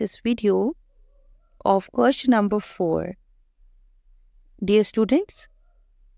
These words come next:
इस एक्सरसाइज से रिलेटेड एक्स्ट्रा क्वेश्चन Facebook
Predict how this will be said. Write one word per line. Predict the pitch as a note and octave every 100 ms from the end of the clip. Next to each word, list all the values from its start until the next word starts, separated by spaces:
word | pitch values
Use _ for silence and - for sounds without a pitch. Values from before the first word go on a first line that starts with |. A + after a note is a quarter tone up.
| _ - - _
इस | A3+ - -
एक्सरसाइज | G3+ - E4 - D#4 D4
से | -
रिलेटेड | B3 G#3 F#3+ - G3+ G#3 - - _ _ _ _ _ _ _ _ _ -
एक्स्ट्रा | G#3 - D#4+
क्वेश्चन | D#4+ A#3+ G#3+ - A3 G#3+ A3+ A3+ _ _ _ -
Facebook | G#3 - A3+